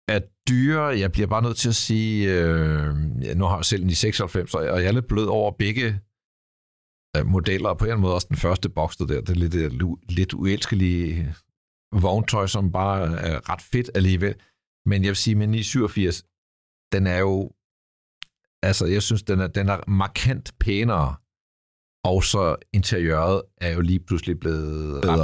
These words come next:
Speaker 1: ret nice, fordi det kigger Porsche ni syvoghalvfems i stedet
Speaker 2: Men det er også
Speaker 1: for
Speaker 2: det, man ikke lægger mærke til, det er, jeg var også ude at prøve sådan en helt tidlig Boxster.
Speaker 1: Mm.
Speaker 2: Og selvom interiøret ligner det i vores, så føles det i en senere ni seksoghalvfems bare markant bedre, end det i en tidlig Boxster.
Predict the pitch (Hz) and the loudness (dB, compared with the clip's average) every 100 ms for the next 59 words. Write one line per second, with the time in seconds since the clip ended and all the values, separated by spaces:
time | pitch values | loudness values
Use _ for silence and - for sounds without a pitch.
0 | 73 90 76 87 - 92 85 80 82 95 | 2 2 0 -2 -2 -2 -2 -4 -2 0
1 | 87 80 95 85 90 92 82 - 104 80 | 0 0 0 0 0 0 0 0 2 2
2 | 90 - 80 - - 82 80 78 76 76 | 0 -2 -6 -8 -8 -4 -2 -4 -6 -4
3 | - 98 110 117 85 120 113 120 120 92 | 0 2 2 2 2 2 0 0 0 0
4 | 90 101 - 90 90 90 - 101 98 92 | 0 0 -2 0 0 -2 -2 0 0 2
5 | 107 95 95 95 98 87 117 101 76 - | 0 0 0 0 0 2 2 2 0 0
6 | 92 92 - 82 - 69 - 110 95 78 | 0 0 0 -2 -4 -8 -4 0 2 0
7 | - - 92 117 104 87 80 98 90 90 | -2 -2 0 2 2 0 0 -2 0 2
8 | 92 101 101 117 131 113 95 95 - 87 | 2 2 4 4 4 2 0 0 0 0
9 | 82 80 92 98 - - _ - - 95 | 2 2 0 0 -4 -8 _ -4 -2 -2
10 | - 104 110 104 - - _ 101 95 95 | 0 2 2 0 -2 -6 _ -2 0 2
11 | 82 78 - 107 113 104 76 76 76 85 | 2 2 2 0 2 2 2 2 0 -2
12 | 76 73 78 - 85 82 80 80 104 - | -2 -2 -2 -4 -2 0 0 -2 -2 -2
13 | 85 85 82 73 78 80 73 - 90 87 | 0 0 0 0 0 0 0 0 0 0
14 | 82 80 - | 0 -2 -4